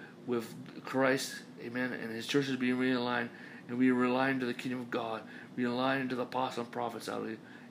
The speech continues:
amen, that God has chosen our ge-, this generation, hallelujah, to begin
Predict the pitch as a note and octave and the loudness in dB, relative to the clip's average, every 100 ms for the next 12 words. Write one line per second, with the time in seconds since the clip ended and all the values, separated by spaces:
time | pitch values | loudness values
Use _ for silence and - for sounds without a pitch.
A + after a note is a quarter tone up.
0 | - B2+ B2 A#2+ A#2+ A#2+ B2+ C3 C3 - | -6 -2 0 0 -2 0 2 4 2 -2
1 | - - - - B2 - - C#3+ C#3+ C#3 | -10 -10 -12 -2 -2 0 6 6 6 2
2 | B2+ - - B2 B2+ - C3+ B2+ B2 B2 | 2 -2 -2 -2 0 0 2 4 2 2
3 | - A#2 A2+ A2+ G#2 - - - - - | 2 0 -6 -8 -10 -14 -18 -16 -18 -16
4 | - - - B2 A#2 A#2+ B2+ C3 C3+ C3 | -18 -18 -10 -6 -2 2 6 6 6 0